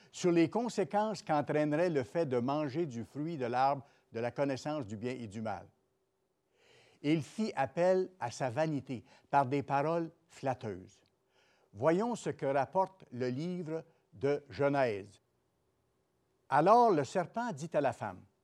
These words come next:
Vous ne mourrez point, mais Dieu sait que, le jour où vous en mangerez, vos yeux s'ouvriront et que vous serez comme Dieu, connaissant le bien et le mal. »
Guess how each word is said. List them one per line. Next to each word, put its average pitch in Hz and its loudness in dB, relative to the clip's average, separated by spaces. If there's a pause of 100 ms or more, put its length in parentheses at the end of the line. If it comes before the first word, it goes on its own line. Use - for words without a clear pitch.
(540)
Vous 240 0
ne 180 4
mourrez 202 2
point, 214 -4 (840)
mais 110 -4
Dieu 175 -2
sait 165 0
que, 156 0 (160)
le 107 -4
jour 254 -4
où 139 -2
vous 110 -8
en 120 -2
mangerez, 120 -4 (460)
vos 143 0
yeux 139 -2
s'ouvriront 208 -4 (400)
et 131 -2
que 135 0
vous 131 -2
serez 143 -2
comme 214 -6
Dieu, 113 -6 (380)
connaissant 147 0
le 139 0
bien 127 -4
et 131 -4
le 156 2
mal. » 170 4